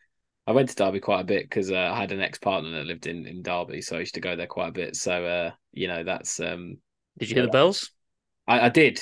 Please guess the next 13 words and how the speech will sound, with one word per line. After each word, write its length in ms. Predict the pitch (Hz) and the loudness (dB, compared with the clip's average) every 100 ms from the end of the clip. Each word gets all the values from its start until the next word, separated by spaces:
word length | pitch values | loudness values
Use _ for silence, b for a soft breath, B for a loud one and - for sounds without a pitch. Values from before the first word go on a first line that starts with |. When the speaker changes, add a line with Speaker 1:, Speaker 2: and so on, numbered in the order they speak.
| - | -8
Speaker 1:
I 80 | 110 | -2
did 180 | 131 147 | 0 2
hear 160 | 110 101 | 2 0
the 60 | |
bells, 220 | 95 92 208 | 0 4 6
Speaker 2:
Oh, 160 | 415 | 6
Speaker 1:
yeah. 80 | 101 - _ - | 4 -2 _ 0
Speaker 2:
wow. 380 | 151 294 123 107 139 | 6 6 6 0 -2
Speaker 1:
I 40 | |
did 100 | 123 | 2
hear 120 | 120 104 | 2 0
the 80 | |
bells. 440 | 98 95 95 - | -2 -2 -2 -6